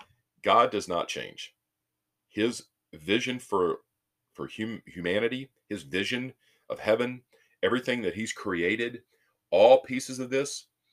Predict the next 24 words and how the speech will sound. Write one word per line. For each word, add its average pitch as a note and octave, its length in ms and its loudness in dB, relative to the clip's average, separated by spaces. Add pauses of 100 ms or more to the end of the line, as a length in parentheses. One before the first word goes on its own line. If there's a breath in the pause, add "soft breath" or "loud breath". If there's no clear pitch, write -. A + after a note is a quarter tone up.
(380)
and E2+ 100 -10
the E2 80 -6
way G#2+ 280 8
that G#2 160 0
He A#2 160 -4
wants F#2+ 340 -2
us - 260 -6 (140)
does F2 180 -2
not D#2 200 -6
change. - 520 -6 (760)
It's - 140 -8
our D2+ 100 0
feelings F2 420 -2
that C#2 140 -8
need C#2 140 -12
to - 60 -18
change. - 500 -4 (260 soft breath)
And D2+ 100 -6
our D2 120 -2
feelings C3 420 -4
change F#2 560 -2
by F2 180 2
continually A2 880 -10
submitting E2+ 800 0